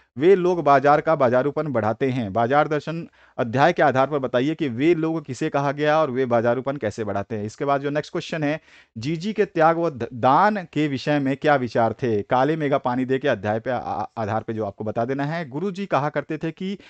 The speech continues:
जब मैं मर जाऊं तो मुझे चिता पर चित नहीं, पेट के बल लुटाना, यानी कि सुलाना,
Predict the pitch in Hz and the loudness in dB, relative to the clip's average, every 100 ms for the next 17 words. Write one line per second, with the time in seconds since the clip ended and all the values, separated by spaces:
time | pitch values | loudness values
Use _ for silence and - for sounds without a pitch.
0 | - _ 113 170 180 175 147 147 139 160 | -20 _ 2 4 4 0 2 2 2 -2
1 | 165 156 127 113 151 - 113 131 127 160 | -2 -4 -2 -2 -4 -6 2 2 4 0
2 | 170 - 190 180 123 117 139 107 - _ | -2 -8 -6 -4 -2 -2 -2 -4 -12 _
3 | - 185 165 160 127 180 175 117 110 110 | 6 6 6 2 4 2 2 0 0 0
4 | 117 92 101 131 135 165 - 117 107 113 | 0 -4 -4 -4 -2 -4 -2 -2 0 0
5 | 92 | -4